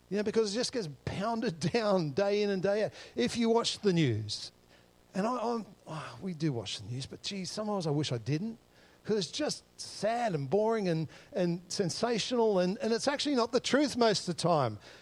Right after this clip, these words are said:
It's just a version they want to get your attention and get the ratings up, and you just go, "Ah, this is frustrating. We still need to know what's going on in the world." So I guess there's this balance. We have to live in the world, but not of the world.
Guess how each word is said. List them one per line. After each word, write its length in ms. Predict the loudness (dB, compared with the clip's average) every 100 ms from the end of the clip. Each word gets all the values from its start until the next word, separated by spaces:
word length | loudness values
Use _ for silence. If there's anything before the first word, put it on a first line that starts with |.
| -2
It's 140 | 0 0
just 160 | 0
a 80 | 2
version 400 | 6 8 8 4
they 100 | 4
want 140 | 4
to 120 | 4 2
get 60 |
your 140 | 4 2
attention 520 | 4 0 2 2 4
and 120 | 4
get 140 | 4 6
the 80 |
ratings 440 | 6 6 4 2 2
up, 180 | 2 0
and 100 | 0
you 60 |
just 120 | 0
go, 240 | 2 2 0 -6 -20 -20 -6
"Ah, 560 | -2 0 0 -2 -6 -10 _ -20 -20 _ _ _ _
this 100 | -6
is 120 | -6
frustrating. 600 | -4 -4 -4 0 2 2
We 80 | 2
still 220 | 0 0
need 160 | 2 2
to 60 | 2
know 180 | 2
what's 220 | 4 2 2
going 280 | 2 4
on 60 | 4
in 60 | 4
the 100 | 4
world." 240 | 2 0
So 100 | -4
I 40 |
guess 260 | -4 -4 -4
there's 260 | -4 -4 -6
this 140 | -8
balance. 400 | -4 -4 -4 -6
We 80 | -6
have 180 | -6 -8
to 80 |
live 480 | -8 -2 0 -2 -4 -12 -20 -20 -20 -20 _ -4
in 160 | -2
the 80 | 0
world, 300 | 0 0 -2
but 100 | -4
not 140 | -6 -4
of 220 | -4 -4
the 100 | -4
world. 480 | -4 -6 -10 -14